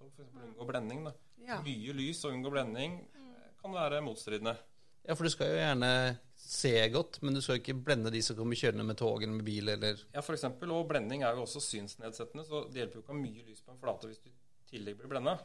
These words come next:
Speaker 1: Det blir litt sånn, de jobber mot hverandre, så du oppnår ikke det du ønsker da, da.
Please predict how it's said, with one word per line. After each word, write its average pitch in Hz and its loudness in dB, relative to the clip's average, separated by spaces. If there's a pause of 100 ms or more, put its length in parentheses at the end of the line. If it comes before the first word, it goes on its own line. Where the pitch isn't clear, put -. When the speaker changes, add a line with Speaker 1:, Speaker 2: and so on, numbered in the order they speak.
(240)
Speaker 1:
Det 131 -6
blir 127 -6
litt 123 -8
sånn, 120 -2 (420)
de 127 -18
jobber 120 -4
mot 110 -4
hverandre, 113 -6
så - -16
du 127 -18
oppnår 110 -20
ikke 131 -20
det 113 -16
du 117 -16
ønsker 107 -20
da, 123 -18
da. 147 -20